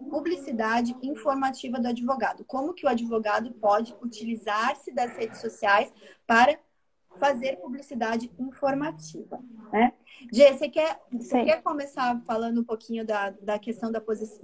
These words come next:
Speaker 1: A gente já falou de autoridade em outros episódios, mas é bom a gente recapitular. Fala você, a Jennifer, que é,
Speaker 2: Isso.
Speaker 1: que é do marketing, né? A Gê, que é do marketing, aí ela vai saber falar um pouquinho com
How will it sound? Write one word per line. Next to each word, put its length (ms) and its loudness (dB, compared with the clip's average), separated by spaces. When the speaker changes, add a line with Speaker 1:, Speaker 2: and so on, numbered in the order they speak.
Speaker 1:
A 100 2
gente 180 -2
já 120 6
falou 400 2
de 120 -6
autoridade 800 -6
em 60 -12
outros 280 -10
episódios, 580 -2
mas 180 -10
é 40 -14
bom 140 -4
a 60 -2
gente 240 -12
recapitular. 680 0
Fala 240 6
você, 220 -10
a 120 -4
Jennifer, 380 -12
que 80 -8
é, 80 4
Speaker 2:
Isso. 340 -2
Speaker 1:
que 60 2
é 60 6
do 140 0
marketing, 680 -2
né? 200 -2
A 40 -6
Gê, 120 -6
que 120 -10
é 40 -2
do 140 -4
marketing, 540 -4
aí 240 -2
ela 140 0
vai 160 6
saber 220 -6
falar 180 0
um 40 -2
pouquinho 440 -10
com 180 -6